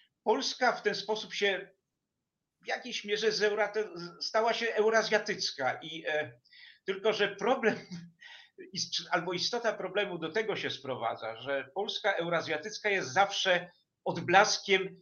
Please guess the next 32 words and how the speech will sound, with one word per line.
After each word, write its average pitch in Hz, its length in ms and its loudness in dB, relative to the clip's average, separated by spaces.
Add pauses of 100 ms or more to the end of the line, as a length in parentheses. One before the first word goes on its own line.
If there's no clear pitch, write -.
(100)
eurazjatyzmu 180 1080 2
pełnego, 180 560 4
eurazjatyzmu 160 720 0
w - 100 -12
pełnej 180 380 2
krasie. 151 340 4
I 139 40 -12
takim 185 300 -2
eurazjatyzmem 175 800 -2
w - 20 -20
pełnej 175 280 -4
krasie 175 300 -4
była, 190 340 -2 (220)
było 233 140 4
państwo 226 440 4
moskiewskie. - 680 -12 (760)
Polska 220 720 4 (140)
nigdy 202 500 -6
nie 175 120 0
będzie, 190 420 -2
że 165 120 -8
tak 180 160 -2
powiem, 190 300 0 (220)
eurazjatyzmem, 180 960 0
który 175 280 -4
może, 185 560 4
e, 185 140 -4 (760)
rzucić 180 640 -2
wyzwanie 170 840 4
potędze 180 600 2
eurazjatyckiej 151 1000 0
Rosji. - 540 0